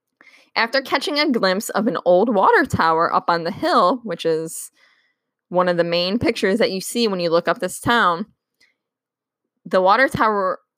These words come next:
up on the hill was peeking above the treetops. He decided to investigate. He was astonished by his discovery of numerous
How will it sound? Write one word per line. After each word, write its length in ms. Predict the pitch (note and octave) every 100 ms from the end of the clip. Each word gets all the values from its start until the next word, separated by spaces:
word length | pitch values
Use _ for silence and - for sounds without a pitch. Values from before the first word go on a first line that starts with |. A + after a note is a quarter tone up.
| _ -
up 160 | A#3
on 140 | C4+ B3+
the 80 | C4
hill 280 | B3 F3+
was 160 | F3 F3+
peeking 420 | - C4+ C4 C4+ -
above 320 | A3 G3 G#3+
the 100 | F#3+
treetops. 680 | - F3+ F3 - - - -
He 160 | - A#3+
decided 460 | B3 G3 E3 F#3
to 100 | -
investigate. 640 | B3+ G#4 - - D3 F#2+ _ _ _ _ _ _ _ _ _
He 180 | _ A3+
was 120 | A#3
astonished 880 | G3 - - G3+ F3+ F3+ E3+ E3+ -
by 160 | E3+ F3+
his 180 | F3+ F3
discovery 800 | E3+ - G3 G3 G#3+ A#3 B3 D#4 -
of 120 | E3+
numerous 800 | E3+ F3 G3 A3 F3+ C#3+ D#3 -